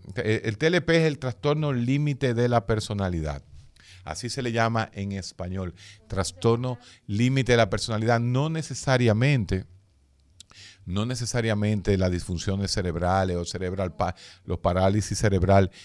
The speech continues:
tiene un problema con el trastorno límite de la personalidad. Hay reacciones humanas,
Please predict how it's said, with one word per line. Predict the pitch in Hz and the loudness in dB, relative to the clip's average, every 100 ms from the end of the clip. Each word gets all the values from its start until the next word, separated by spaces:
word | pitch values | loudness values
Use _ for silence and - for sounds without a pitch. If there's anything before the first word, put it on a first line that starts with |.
| - - | -14 -4
tiene | 95 | -2
un | 101 | 2
problema | 92 95 92 95 95 | 2 2 0 -2 -2
con | 92 87 | -6 -8
el | |
trastorno | 90 87 90 90 | -8 -8 -8 -6
límite | 87 90 95 90 | -8 -8 -10 -10
de | |
la | 85 78 | -12 -12
personalidad. | 82 90 85 85 92 90 - - - | -14 -14 -12 -8 -8 -8 -12 -18 -2
Hay | 139 165 156 123 117 - - - _ | 4 6 6 4 0 -4 -18 -20 _
reacciones | - 117 120 113 - 127 147 202 | 2 8 10 10 6 0 0 0
humanas, | 185 143 110 101 107 - | -2 0 0 0 -6 -10